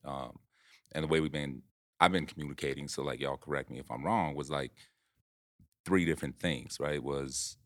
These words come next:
if I don't go to college or whatever, at least have something that's real that I can use and not whatever I learned in my math class that day that nobody remembers.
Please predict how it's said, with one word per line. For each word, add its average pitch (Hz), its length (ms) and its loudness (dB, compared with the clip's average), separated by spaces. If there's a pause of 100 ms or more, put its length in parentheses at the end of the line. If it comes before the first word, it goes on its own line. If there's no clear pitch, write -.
(540)
if - 140 2
I 73 80 8
don't 82 240 2
go 82 140 6
to 78 60 2
college 76 340 2
or 76 40 -2
whatever, 73 240 2
at 69 80 2
least 73 160 -4
have 69 140 2
something 87 280 4
that's 65 140 0
real 71 540 4 (300)
that 69 100 -2
I 69 60 2
can 71 160 -6
use 71 260 -2
and 71 100 -2
not 73 180 4
whatever 73 280 2
I 71 40 4
learned 71 220 -2
in 71 80 -2
my 64 80 0
math 71 300 -2
class 71 280 0
that 67 140 -6
day 67 160 -2
that 65 140 -8
nobody 69 260 -6
remembers. 67 500 -6